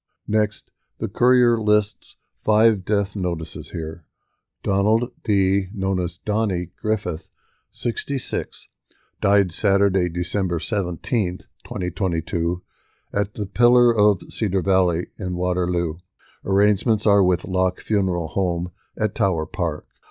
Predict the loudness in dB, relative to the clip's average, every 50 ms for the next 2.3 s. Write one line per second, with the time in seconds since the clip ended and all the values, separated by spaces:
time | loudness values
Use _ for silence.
0 | -20 _ -4 2 4 6 8 8 8 6 4 2 2 2 2 2 0 0 2 2
1 | 2 2 0 -2 -6 -6 -6 -6 -8 -10 _ -6 -6 -6 -4 -4 -6 -6 -4 -4
2 | -2 -2 -2 -4 -4 -6 -10